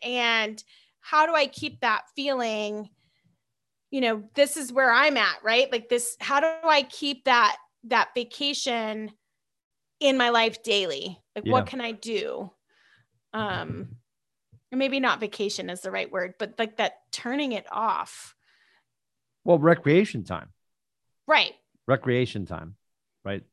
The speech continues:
Speaker 2: Like, what do you, like, i-, if are, if you're only waiting, and I'm talking to myself right now, if you're only waiting for that week in July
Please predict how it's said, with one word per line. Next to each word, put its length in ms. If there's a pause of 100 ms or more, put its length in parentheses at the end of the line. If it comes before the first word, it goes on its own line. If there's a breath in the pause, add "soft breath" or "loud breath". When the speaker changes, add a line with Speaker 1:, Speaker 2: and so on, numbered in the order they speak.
Speaker 2:
Like, 80
what 180
do 60
you, 60
like, 360
i-, 220
if 320
are, 240
if 260
you're 180
only 360
waiting, 420
and 180
I'm 120
talking 300
to 40
myself 420
right 140
now, 180
if 120
you're 140
only 260
waiting 420
for 80
that 140
week 180
in 120
July 520